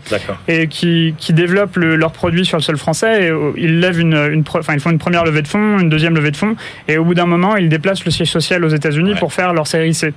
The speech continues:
Speaker 2: Et, euh, donc là, le, la levée de fonds un peu plus, euh, un peu plus importante qui leur permet de, euh, de passer à l'échelle. Et, euh, enfin, plus tard, ils sont introduits en bourse au Nasdaq. Et aujourd'hui, Criteo, la C E O est néo-zélandaise. La moitié du conseil d'administration est composée d'étrangers.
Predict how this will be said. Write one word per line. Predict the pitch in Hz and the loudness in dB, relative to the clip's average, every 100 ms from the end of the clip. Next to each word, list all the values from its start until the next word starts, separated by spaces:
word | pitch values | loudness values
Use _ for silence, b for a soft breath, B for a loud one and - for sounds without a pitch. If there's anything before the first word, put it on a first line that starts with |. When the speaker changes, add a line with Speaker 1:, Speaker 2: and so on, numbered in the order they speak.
| B B B B | B B B B
Speaker 2:
Et, | 151 151 | 0 2
euh, | 147 | 2
donc | 143 | 0
là, | 151 | 0
le, | 151 147 | 2 2
la | 147 135 143 | 0 0 0
levée | 143 147 | 0 0
de | |
fonds | 143 180 165 | 0 0 2
un | |
peu | 147 | 0
plus, | 147 - 170 156 | -2 0 0 2
euh, | 143 139 | 2 0
un | 160 | 0
peu | 139 | -2
plus | 143 160 | 0 0
importante | 151 151 147 185 | 2 0 0 0
qui | 170 156 | 0 -2
leur | 147 | 0
permet | 156 160 160 | 0 0 2
de, | 147 143 - B B B 143 | 2 0 -4 B B B -4
euh, | 143 | 0
de | 143 | 0
passer | 139 151 - 180 165 | 0 -2 0 0 2
à | |
l'échelle. | 151 147 151 135 - B B B B - | 0 0 -2 -2 -8 B B B B -2
Et, | 156 160 | 0 2
euh, | 151 147 156 - 160 156 127 - - - 190 175 | 0 0 -2 -4 -4 -4 -4 -4 -4 -2 -2 0
enfin, | 165 147 | 0 0
plus | 170 | 0
tard, | 196 185 | 2 2
ils | 165 | 0
sont | 165 | 0
introduits | 156 - 160 | 0 0 0
en | 165 | 2
bourse | 165 165 165 | 2 0 0
au | |
Nasdaq. | 151 147 170 202 175 | 0 2 2 0 0
Et | |
aujourd'hui, | 156 156 165 190 | 2 2 2 0
Criteo, | 185 165 160 175 240 - B B | 0 -2 0 0 0 -6 B B
la | 143 143 | -2 -2
C | - 175 | 0 0
E | 180 | 2
O | 185 170 | 2 2
est | |
néo-zélandaise. | 160 170 170 160 156 185 202 170 | 2 2 2 2 2 2 0 0
La | |
moitié | 156 160 170 | 0 0 0
du | 170 | -2
conseil | 151 160 160 | -2 -2 -2
d'administration | 151 156 156 151 139 175 | 0 0 0 -2 -2 0
est | 165 | 0
composée | 147 151 143 | 0 0 0
d'étrangers. | 151 156 - 156 160 | 2 0 0 0 0